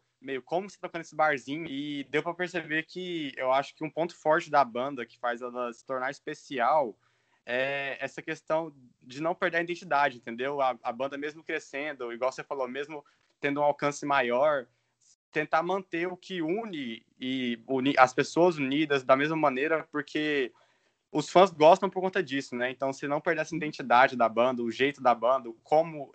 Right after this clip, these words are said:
ele trabalha com, trabalha com a música, como trabalha com o fã, é, é uma parte muito importante, porque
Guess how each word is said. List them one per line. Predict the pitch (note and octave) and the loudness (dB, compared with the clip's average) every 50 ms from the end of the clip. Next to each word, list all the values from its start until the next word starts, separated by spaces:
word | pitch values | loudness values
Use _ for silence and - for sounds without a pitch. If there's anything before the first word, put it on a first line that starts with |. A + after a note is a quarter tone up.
| _ | _
ele | - C3+ B2+ B2 B2 | -6 -4 -4 -4 -4
trabalha | A#2 - C3+ B2+ B2 C3 B2+ B2+ B2+ | 0 4 4 6 8 8 8 6 6
com, | - - C3 B2 A#2 - | -2 -4 -6 -6 -6 -4
trabalha | - B2 A#2+ A#2 A#2+ B2 B2 | 0 0 2 4 4 2 4
com | - B2 | 2 2
a | A2 | 2
música, | A2 A#2+ C3 D3 D3 C#3 - A#2+ | 2 0 0 -2 -2 -2 -6 -4
como | - C#3 C3+ C#3 | -2 -2 -2 0
trabalha | C#3 C3 B2+ B2+ C3 | 0 2 4 2 2
com | - - C3 | 0 -4 -10
o | B2 | -10
fã, | - - - C3+ D3 E3 D#3+ C#3 _ _ _ _ _ _ _ _ _ _ - | -8 -2 2 4 4 4 4 0 _ _ _ _ _ _ _ _ _ _ 6
é, | A2 A#2 B2 C3 C3 G#2+ - | 8 10 10 10 8 4 2
é | C3 | 2
uma | C3 C3+ C#3+ C#3 | 4 4 4 6
parte | - D3+ D3+ D3+ - - | 6 6 6 6 0 -10
muito | D#3+ D3+ D#3+ E3+ E3+ A3 | -6 -2 -2 -2 -2 -4
importante, | G3+ - G3+ F#3 - - D3+ D3+ F3+ F#3+ - | -4 -2 0 0 0 2 0 0 0 0 -4
porque | - F3 F3 E3+ - F3 E3+ E3 D#3 C#3+ B2 A#2 | -4 -4 -4 -2 0 0 0 0 0 -2 -4 -6